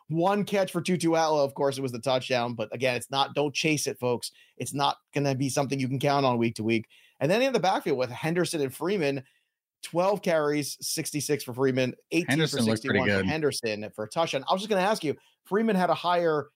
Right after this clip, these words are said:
Speaker 1: average yards per carry, five point five to three point four, but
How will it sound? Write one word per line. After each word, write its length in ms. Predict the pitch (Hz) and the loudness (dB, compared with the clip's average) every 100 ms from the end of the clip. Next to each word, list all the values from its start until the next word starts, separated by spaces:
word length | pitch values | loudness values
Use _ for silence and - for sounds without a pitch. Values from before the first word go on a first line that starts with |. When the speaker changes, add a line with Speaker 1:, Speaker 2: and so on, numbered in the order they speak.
| _ _ 151 | _ _ 0
Speaker 1:
average 440 | 165 156 156 131 | 2 2 0 0
yards 280 | 147 143 135 | 2 2 0
per 120 | 123 | -4
carry, 560 | - 151 156 101 92 113 | 0 2 2 -2 -6 -4
five 280 | 139 135 135 | 0 2 0
point 200 | 127 123 | -4 -4
five 260 | 131 127 117 | 2 2 0
to 60 | |
three 180 | 107 120 | -4 -6
point 260 | 120 110 104 | -4 -6 -4
four, 440 | 165 175 139 127 - _ _ _ | -2 2 2 2 -4 _ _ _
but 140 | 170 | -4